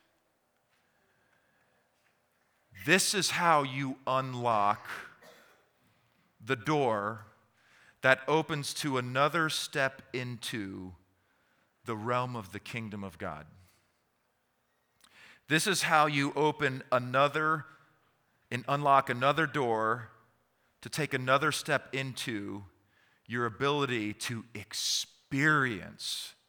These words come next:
the love of God. It's you deny yourself for the sake of others. It's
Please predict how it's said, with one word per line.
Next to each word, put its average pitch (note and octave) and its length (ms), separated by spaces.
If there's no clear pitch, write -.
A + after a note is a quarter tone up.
the A2 100
love G#2+ 280
of F#2+ 120
God. F#2 300
It's - 360
you B2+ 260
deny B2+ 640
yourself C#3 1040
for A#2+ 160
the G#2 100
sake A#2 520
of G#2 220
others. F#2+ 540
It's - 560